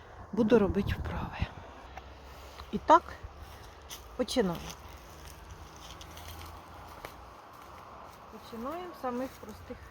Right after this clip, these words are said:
вправ. Вихожу один я на дорогу.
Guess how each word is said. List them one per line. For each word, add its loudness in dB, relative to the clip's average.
вправ. -4
Вихожу 10
один 10
я 10
на 10
дорогу. 8